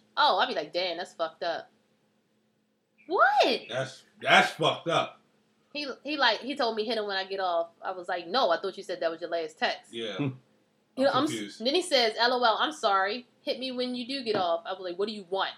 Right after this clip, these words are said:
Speaker 1: Just want to talk. Why and about what? Just to talk about anything. Talk to your girlfriend." "I just wanna talk." Well, talk to her. "Really, you can't talk to me? For what? Aren't we friends?" "No." "Damn.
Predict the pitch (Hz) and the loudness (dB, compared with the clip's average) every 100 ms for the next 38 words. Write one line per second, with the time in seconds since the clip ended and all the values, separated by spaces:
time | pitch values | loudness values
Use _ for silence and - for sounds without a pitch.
0 | - - - 208 214 208 196 202 170 156 | -16 -20 -10 -6 -6 -6 -6 -4 -4 -2
1 | 180 208 196 185 185 175 156 175 160 - | 4 4 4 0 0 0 0 0 0 -2
2 | _ _ _ _ - 240 240 254 220 196 | _ _ _ _ -4 -4 -2 2 2 2
3 | 190 202 196 170 156 156 226 226 - 220 | -2 -2 -4 -6 -8 -6 0 0 0 -6
4 | 196 208 196 185 175 147 - _ _ _ | -2 0 0 -2 -8 -12 -14 _ _ _
5 | _ _ _ _ _ _ _ _ - 214 | _ _ _ _ _ _ _ _ -2 -2
6 | 277 269 254 233 294 214 - _ 185 180 | -2 0 0 0 -2 -2 -6 _ -10 -6
7 | 175 160 - 254 269 135 - _ _ _ | -2 -4 2 4 6 4 -6 _ _ _
8 | _ _ _ _ _ _ 214 269 294 277 | _ _ _ _ _ _ 2 4 4 -2
9 | 302 254 269 262 262 294 302 _ 208 202 | 0 2 0 0 -4 -6 -8 _ -2 -2
10 | 233 277 - - 196 208 233 226 240 240 | 2 0 0 -2 -2 -2 -8 -4 -2 0
11 | 294 - _ _ 269 359 349 - - _ | -4 -10 _ _ 2 6 8 6 -4 _
12 | _ _ _ _ _ _ _ _ _ _ | _ _ _ _ _ _ _ _ _ _
13 | _ 214 247 269 190 170 | _ 0 4 4 2 0